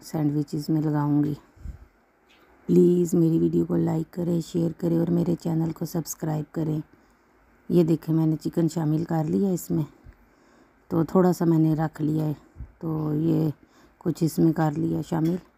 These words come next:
अब ये देखें, ऐसे इसको मिक्स करके ऐसे कर लेना है, बना लेना है।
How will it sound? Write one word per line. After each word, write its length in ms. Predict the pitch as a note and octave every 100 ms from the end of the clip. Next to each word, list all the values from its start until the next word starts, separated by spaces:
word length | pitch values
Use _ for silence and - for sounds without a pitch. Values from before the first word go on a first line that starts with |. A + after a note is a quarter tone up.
| _ _ _ -
अब 120 | E3+
ये 140 | E3 E3
देखें, 360 | D3+ - D#3 C#3+ -
ऐसे 420 | F3+ D3 - D#3+
इसको 360 | D#3 D3+ - E3
मिक्स 280 | D#3 D3+ -
करके 360 | - D3+ D3
ऐसे 220 | D#3+ - F3
कर 180 | G3 E3
लेना 280 | D#3+ D#3+
है, 140 | D#3 D3+ _ -
बना 280 | D3+ D#3 D3
लेना 240 | D3 D#3
है। 240 | D#3 -